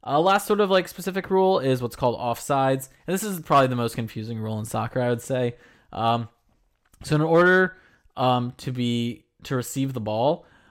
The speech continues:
um, there need to be at least two people between you um, and the goal.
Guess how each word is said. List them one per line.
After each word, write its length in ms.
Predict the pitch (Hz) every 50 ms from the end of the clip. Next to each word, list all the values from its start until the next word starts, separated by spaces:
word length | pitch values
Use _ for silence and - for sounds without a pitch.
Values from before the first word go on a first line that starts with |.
| _ _ -
um, 340 | - 135 131 131 131 127
there 120 | 131 139 139
need 180 | 139 147 151
to 100 | 147 165
be 220 | 147 135 139 135 135
at 100 | 123 120
least 320 | 123 117 113 - - -
two 160 | - - 156
people 300 | 139 - 139 127 - 127
between 480 | 120 117 120 - - - 113 107 107 107
you 560 | 104 104 107 110 113 117 117 120 123 131 131 - _ _ _ _ _ _ _ _ - -
um, 400 | - 117 117 117 113 113 113 107 - -
and 260 | - 117 117 113 113
the 60 | 113
goal. 400 | 107 - 107 82 64 - - -